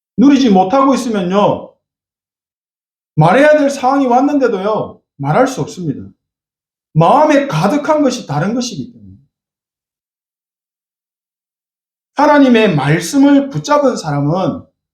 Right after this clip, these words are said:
문제와 어려움을 만날 때 시작이 다릅니다. 문제가 오고 어려움이 왔을 때 두 손을 모으고, 안 모으더라도 하나님께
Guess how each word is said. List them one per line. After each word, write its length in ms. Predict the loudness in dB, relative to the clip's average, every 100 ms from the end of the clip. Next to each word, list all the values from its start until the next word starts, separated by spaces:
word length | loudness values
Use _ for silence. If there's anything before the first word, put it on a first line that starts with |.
| _ _ _ _ _ _ _
문제와 1000 | 2 4 4 4 4 6 4 2 0 -6
어려움을 840 | -4 -2 2 2 2 2 0 -2 -10
만날 560 | -2 0 0 0 0 0
때 400 | 0 0 0 -10 _ _ _
시작이 500 | -10 -8 -4 0 0
다릅니다. 460 | 0 -2 -4 -8 -8 -20 _ _ _ _ _ _ _ _ _ _ _ _ _ _ _ _
문제가 580 | 2 2 4 2 4 2
오고 340 | 2 2 2
어려움이 300 | 2 0 0
왔을 420 | 0 -2 -2 -8
때 380 | -8 -8 -8 -12 _ _ _ _ _ _ _ _ _ _ _ _ _ _ _ _ _ _ _ _
두 60 | -4
손을 300 | 2 4 4
모으고, 720 | 4 2 2 2 0 -6 -20 _ _
안 260 | -2 2
모으더라도 800 | 2 2 2 0 0 0 -4 -8 _
하나님께 800 | -16 -4 0 2 4 2 0 -2